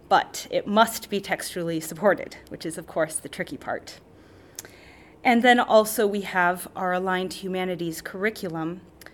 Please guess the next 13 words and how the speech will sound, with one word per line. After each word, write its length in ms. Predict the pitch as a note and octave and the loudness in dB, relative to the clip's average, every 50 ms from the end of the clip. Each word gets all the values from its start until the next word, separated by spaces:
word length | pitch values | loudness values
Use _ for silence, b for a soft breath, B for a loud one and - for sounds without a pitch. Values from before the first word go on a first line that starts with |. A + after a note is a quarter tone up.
| B B - | B B -4
which 180 | G3 G3 G3 | -2 -2 -2
also 400 | - - G3+ G3 F#3+ - G#3 F#3 | 0 0 0 0 0 0 -2 -4
helps 380 | F#3 - F3+ E3 - - - - | -2 0 -2 -2 -2 -6 -12 -12
the 80 | F#3 | -12
students 640 | F3 - - - F#3+ F3+ E3 E3 D3+ - - - - - | -12 -12 -8 -6 -6 -4 -4 -6 -8 -8 -12 -14 -14 -14
succeed. 640 | - - - - - - - - E3+ D#3+ D#3 D#3 - - | -14 -12 -12 -12 -12 -12 -10 -8 -6 -6 -6 -6 -6 -8
And 160 | F#3+ F3+ F3 | -6 -4 -2
this 300 | G#3 A3+ A3+ - - - B B B B B B B B B | -2 -2 -2 -4 -8 -12 B B B B B B B B B
is, 520 | - A3+ G3+ G3 F#3 F#3 F3+ F3+ - - - - - | 2 4 4 4 4 0 -2 -6 -10 -12 -12 -14 -14
uh, 180 | - F#3+ F3 E3+ | -8 -8 -6 -6
really 460 | F#3 G3+ G3+ A#3 B3 B3 G#3 G3+ F#3 - - | -6 -2 0 0 2 2 2 2 0 0 -4
key. 580 | - - - - A3+ G3+ F3+ E3 D#3 D#3+ E3 B B B B B - - | -10 -12 -8 -4 -4 -2 0 0 -2 -2 -4 B B B B B -18 -14
Um, 400 | G3 F#3+ F3 E3+ D#3+ E3+ - | -10 -8 -8 -8 -8 -10 -14